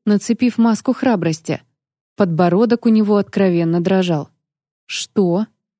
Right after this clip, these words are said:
переспросила я. Ярость просто переполняла меня. «Так вот, как разбилось твое окно!» Он кивнул. «Ганнер, я понятия не имела, прости меня. Почему же ты мне не рассказал?»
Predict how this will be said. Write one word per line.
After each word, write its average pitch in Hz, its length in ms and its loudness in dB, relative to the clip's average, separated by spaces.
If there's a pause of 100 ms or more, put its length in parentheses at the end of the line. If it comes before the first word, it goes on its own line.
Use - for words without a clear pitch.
(280)
переспросила 208 680 0
я. 196 320 0 (720)
Ярость 190 520 0
просто 196 340 0
переполняла 202 600 2
меня. 165 360 -2 (680)
«Так 185 280 0
вот, 196 340 0
как 214 220 -2
разбилось 196 520 2
твое 202 340 2
окно!» 226 420 0 (840)
Он 202 220 0
кивнул. 160 500 -2 (840)
«Ганнер, 202 440 2
я 202 180 2
понятия 262 540 2
не 226 200 2
имела, 214 280 2
прости 233 460 0
меня. 190 300 2 (340)
Почему 330 400 2
же 254 100 2
ты 254 120 -2
мне 262 180 4
не 254 120 4
рассказал?» 247 560 0